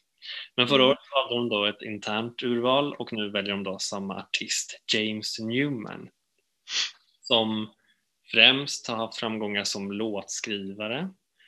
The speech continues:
Speaker 1: till bland annat Calvin Harris och har faktiskt också skrivit en låt till Eurovision tidigare. Ehm, om ni minns <laughs> denna,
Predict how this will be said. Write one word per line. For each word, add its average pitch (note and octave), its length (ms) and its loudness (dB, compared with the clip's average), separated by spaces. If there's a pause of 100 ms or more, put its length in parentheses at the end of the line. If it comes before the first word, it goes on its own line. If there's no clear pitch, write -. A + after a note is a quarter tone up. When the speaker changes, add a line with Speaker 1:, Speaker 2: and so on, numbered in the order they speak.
(340)
Speaker 1:
till A2+ 100 -4
bland A2+ 160 6
annat G#2+ 420 0
Calvin G#2 360 -4
Harris G#2+ 760 -6 (580)
och A2+ 100 2
har A2 140 4
faktiskt A2 240 -2
också A#2+ 220 -2
skrivit C#3 360 0
en F3+ 80 0
låt A2 160 0
till G#2 140 -6
Eurovision G2+ 420 -2
tidigare. G2+ 500 -4 (1200)
Ehm, G2+ 460 -8 (120)
om A2+ 220 -4
ni A2+ 100 -2
minns A#2 760 0
<laughs> C3+ 380 -2
denna, A2+ 320 4